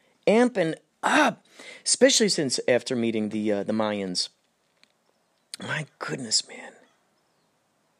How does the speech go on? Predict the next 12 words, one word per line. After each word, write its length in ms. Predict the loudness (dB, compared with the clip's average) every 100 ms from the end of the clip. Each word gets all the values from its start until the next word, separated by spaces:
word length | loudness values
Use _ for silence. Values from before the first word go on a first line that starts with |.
| _ _ _ _ _ _ _ _ _ _ _ _ _ _ _ _
The 60 | -6
Mayan 260 | -2 0
Heart 240 | 0 0 0
Festival, 560 | -2 -2 -2 -4 -6 -8 -2
I 300 | 0 2 -2
just 340 | -2 -2 0 -2
know 440 | -4 2 2 2
that's 240 | -2 -6
gonna 160 | -6 -6
be 300 | -6 -10 -10
spectacular. 1800 | -4 -2 0 0 -2 -6 _ _ -20 -20 _ 4 4 4 4 4 2 -2 _ _ _ _ -20 -20 -20 _ _ _ _ _ _ 0
Um, 440 | 2 4 0 -4